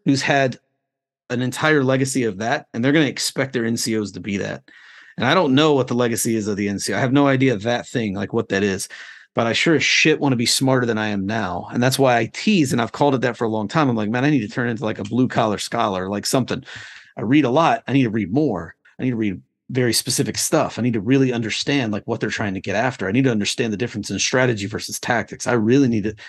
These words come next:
and I started to dive into this stuff and, like, really start to, like, like, I altered how I read, right? So I altered my reading for about five years.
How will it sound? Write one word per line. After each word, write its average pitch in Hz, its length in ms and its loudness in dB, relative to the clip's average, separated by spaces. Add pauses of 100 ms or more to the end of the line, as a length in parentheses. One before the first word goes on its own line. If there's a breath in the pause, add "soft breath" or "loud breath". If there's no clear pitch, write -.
(120)
and 117 80 0
I - 20 2
started 156 300 4
to 131 80 0
dive 117 360 2
into 123 240 2
this 101 200 -2
stuff - 440 -4 (320 loud breath)
and, 127 100 2
like, 120 180 2
really 131 420 4
start 123 460 -2
to, - 100 -6
like, 101 260 -4 (140)
like, 113 140 0
I 165 80 4
altered 160 280 4
how 127 200 2
I 101 100 2
read, 104 420 0
right? 123 240 0
So 131 140 -2
I 135 100 2
altered 131 480 0 (880)
my 123 180 0
reading 120 380 0
for 127 160 -4
about 139 300 -2
five 139 340 0
years. 117 360 -4